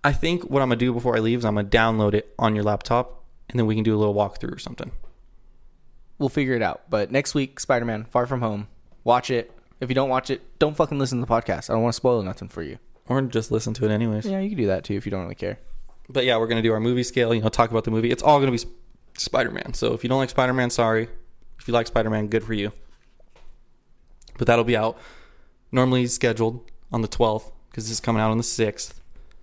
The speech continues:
Speaker 1: And then the nineteenth, we'll see what happens.
Speaker 2: Maybe even on the eleventh if we're feeling a little frisky.
Speaker 1: Nah,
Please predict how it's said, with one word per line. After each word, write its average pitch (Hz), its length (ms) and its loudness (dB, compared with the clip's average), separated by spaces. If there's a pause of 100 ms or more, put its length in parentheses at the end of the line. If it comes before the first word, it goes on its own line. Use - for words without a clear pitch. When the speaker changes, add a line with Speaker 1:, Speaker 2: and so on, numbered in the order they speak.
(320)
Speaker 1:
And 110 80 -2
then 107 80 0
the 104 80 -2
nineteenth, 110 720 -2 (720)
we'll 107 80 -4
see 110 160 0
what 107 80 0
happens. - 440 -4
Speaker 2:
Maybe 165 220 -4
even 170 220 0
on 143 100 2
the 131 80 2
eleventh 101 540 -2
if - 120 -14
we're - 60 -12
feeling 101 240 -4
a 90 40 -8
little 76 120 -8
frisky. - 480 -12 (240)
Speaker 1:
Nah, 127 300 0